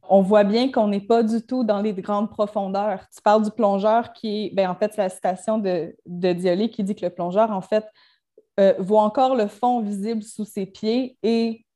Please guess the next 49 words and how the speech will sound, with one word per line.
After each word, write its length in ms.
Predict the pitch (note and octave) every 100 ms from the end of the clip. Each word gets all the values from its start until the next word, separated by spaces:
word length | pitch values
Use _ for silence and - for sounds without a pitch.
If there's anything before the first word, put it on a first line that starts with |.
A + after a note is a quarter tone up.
| -
au-dessus 480 | G#3+ G3+ - - A3+
de 100 | F#3+
lui, 260 | G3 B3
finalement, 640 | B3 - F#3 E3+ F#3 A3 A3+
comme 380 | A3+ F#3 F#3 F3
les 180 | G3 G3+
reflets, 540 | G3 G3+ F#3 - A3+
la, 240 | A#3 F#3 E3+
la, 220 | F3 - -
la 260 | E3+ F3+
croûte 460 | F3 - A#3 A#3 -
de 140 | F#3 F#3+
moirure. 600 | F#3+ F3+ F3 A3+ A#3+ B3 _
Puis 120 | F#3+
là, 80 | G3+
ben, 100 | F#3
il 60 |
y 40 | F3+
a 40 |
juste 200 | G#3+ G#3+
à 100 | F#3+
monter 240 | F#3 F3
la 120 | F#3+ E3+
tête 280 | G3+ G#3+ -
pour 160 | F#3+
revenir 360 | G3 F#3 F3+ F#3+
au, 140 | F3 -
tu 60 | -
sais, 60 | G3
au 120 | F3+
ciel. 340 | - G3+ G3+ G3+ - - -
Donc, 180 | G#3 F#3+
donc, 220 | G3+ G#3
on 100 | G#3+
est 160 | G#3+ G#3
encore 460 | G3+ A#3 C4 B3+
très 300 | - - B3+
dans, 200 | A#3+ G#3+
dans 220 | G3 G3 F#3
le, 280 | F3+ E3+ F3 _ _ _ -
tu 80 | A#3
sais, 80 | C4
dans 60 |
le 60 | G#3
récif 320 | A3 A3 C#4 A3+
de 100 | C4
corail, 520 | G3+ G3+ G#3+ G#3+ A3+
là. 200 | B3 A#3
<laughs> 0 | A3